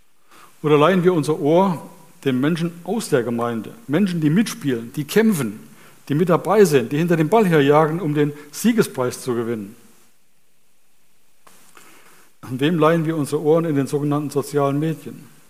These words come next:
Da gibt es so viel Unsinn, so viel, äh, Falschmeldungen, versuche auch die Deutungshoheit zu haben. Also ich bin da manchmal echt auch ver-, verzweifelt, aber ich guck's mir trotzdem an,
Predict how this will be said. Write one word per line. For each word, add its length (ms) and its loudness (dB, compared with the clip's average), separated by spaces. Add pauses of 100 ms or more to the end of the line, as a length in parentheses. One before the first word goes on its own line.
(840)
Da 100 -4
gibt 180 -6
es 120 -8
so 120 -4
viel 200 0
Unsinn, 360 -2 (560)
so 160 -6
viel, 100 0 (440)
äh, 180 2 (280)
Falschmeldungen, 920 -6 (280)
versuche 460 -2
auch 220 -4
die 180 -6
Deutungshoheit 800 2
zu 160 -4
haben. 400 0 (1200)
Also 140 -4
ich 120 -10
bin 120 0
da 80 2
manchmal 380 -2
echt 140 -8
auch 200 -4
ver-, 720 -10 (240)
verzweifelt, 680 -2 (1200)
aber 200 -2
ich 100 -6
guck's 200 0
mir 100 0
trotzdem 360 0
an, 220 -2